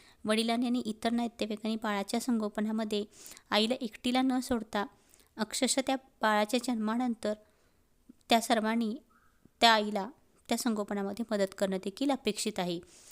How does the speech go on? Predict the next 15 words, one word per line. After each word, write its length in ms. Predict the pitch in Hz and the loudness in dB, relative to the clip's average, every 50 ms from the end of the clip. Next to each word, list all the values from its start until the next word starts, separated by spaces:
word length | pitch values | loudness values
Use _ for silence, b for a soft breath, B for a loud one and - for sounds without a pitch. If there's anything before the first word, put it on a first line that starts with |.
| B B B B | B B B B
आईने 320 | - 196 208 220 226 254 254 | 2 2 4 4 4 2 2
बाळाला 360 | 247 254 214 208 202 214 214 | 2 0 0 2 2 0 0
जवळ 260 | 214 - 214 220 226 | -2 -2 -2 -2 -4
घ्यावं 360 | 226 - - 226 190 185 185 - - - | -4 -2 0 0 2 0 0 -4 -4 -6
आणि 200 | 214 208 220 247 - - | -6 -4 -4 -4 -4 -2
अंगावर 360 | 220 214 208 214 220 240 247 | -2 0 0 0 0 -2 -2
पाजावं 500 | 247 - 233 220 214 - 214 208 196 196 - - - | -2 -2 -2 -2 0 0 -2 -2 -2 -2 -4 -4 -2
यासाठी 420 | 214 220 214 - 247 233 - 254 | -2 -2 0 0 -2 -2 -2 -2
आईला 300 | - 202 214 208 208 214 | 0 2 2 2 2 0
प्रोत्साहन 580 | 214 - - 240 226 - - - 220 202 208 220 | -2 -2 0 -2 0 0 0 0 0 0 2 0
देणं 240 | 214 220 208 220 294 | -2 -2 -2 -2 -4
आवश्यक 580 | 330 269 226 208 214 190 - - 202 - - | -2 -2 -2 0 2 2 2 2 0 0 0
असतं. 280 | 202 - - - 190 185 190 B B B B B B B B B B B _ - | 0 -2 0 0 0 0 0 B B B B B B B B B B B _ 2
तसंच 320 | 240 240 - 277 277 - | 2 4 4 4 4 4
आईला 420 | - 208 208 214 226 240 226 214 | 2 0 0 2 0 0 -2 -2